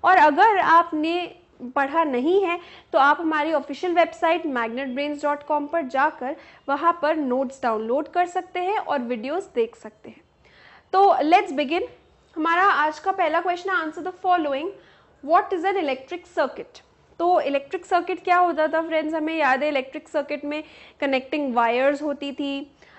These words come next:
हमारा बल्ब होता था, सेल होता था और एक स्विच होता था। तो इलेक्ट्रिक सर्किट एक वो क्लोज्ड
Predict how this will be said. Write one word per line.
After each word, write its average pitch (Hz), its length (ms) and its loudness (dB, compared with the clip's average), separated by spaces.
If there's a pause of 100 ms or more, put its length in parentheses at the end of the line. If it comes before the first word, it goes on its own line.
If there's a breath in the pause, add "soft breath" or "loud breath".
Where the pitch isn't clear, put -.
(160 loud breath)
हमारा 247 320 2
बल्ब 247 380 4
होता 302 240 2
था, 277 240 2
सेल 285 320 -2
होता 302 280 -2
था 294 120 -4
और 311 140 0
एक 359 140 -6
स्विच 262 380 -6
होता 208 300 -12
था। 226 180 -20 (420 loud breath)
तो 427 80 4
इलेक्ट्रिक 302 440 0
सर्किट 370 320 -2
एक 359 100 -6
वो 381 100 -2
क्लोज्ड 370 360 -4